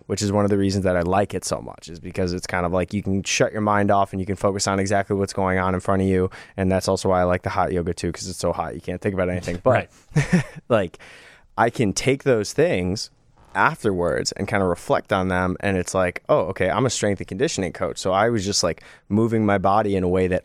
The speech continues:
Speaker 1: I'm not used to and listening to the way that my body responds, and then take that into, like, this thing that, you know,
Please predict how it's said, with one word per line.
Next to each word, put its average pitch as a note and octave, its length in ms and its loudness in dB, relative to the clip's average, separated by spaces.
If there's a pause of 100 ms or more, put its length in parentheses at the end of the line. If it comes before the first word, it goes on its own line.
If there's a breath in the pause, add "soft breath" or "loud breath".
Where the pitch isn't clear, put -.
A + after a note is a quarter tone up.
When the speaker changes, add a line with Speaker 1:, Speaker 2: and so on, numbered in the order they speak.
Speaker 1:
I'm G2+ 240 4
not F#2 240 2
used G2+ 320 -2
to E2 380 -2
and F2 320 -2
listening F#2+ 440 -2
to G2+ 100 -2
the F#2 60 -2
way F#2 200 2
that F2 100 -4
my F#2 160 0
body F2+ 280 2
responds, F2+ 640 0
and F2+ 180 -4
then F2 160 -2
take - 360 -4
that E2+ 340 -2 (420 loud breath)
into, G#2 460 2
like, F2+ 220 0
this F#2+ 220 0
thing A2 340 2
that, F#2 260 2 (440 loud breath)
you A2 120 0
know, E2+ 300 0